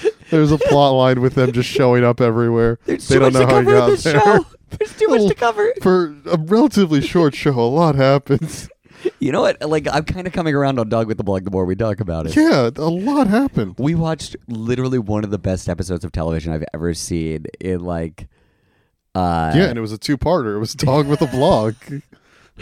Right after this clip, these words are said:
Speaker 2: Season four, episode three of Succession, just for people who will get the context of it immediately.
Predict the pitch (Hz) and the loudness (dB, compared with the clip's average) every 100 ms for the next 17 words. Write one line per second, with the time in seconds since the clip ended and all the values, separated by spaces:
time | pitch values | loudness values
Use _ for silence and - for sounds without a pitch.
0 | - - - - _ _ _ - - - | -20 -20 -20 -20 _ _ _ -20 -20 -20
1 | - - - - 123 143 135 120 110 117 | -20 -20 -12 -4 -2 -2 -2 -2 -2 -4
2 | 113 110 107 95 87 95 - 92 85 87 | -4 -4 -2 -2 -2 -8 -4 -4 -2 -4
3 | 85 - 101 123 - 135 - 117 104 - | -6 -6 -8 -8 -8 -8 -6 -4 -6 -4
4 | 110 98 82 95 - - 90 82 90 95 | -6 -6 -6 -6 -6 -8 -8 -6 -6 -6
5 | 87 87 82 82 98 - 113 117 | -8 -8 -8 -8 -8 -6 -6 -6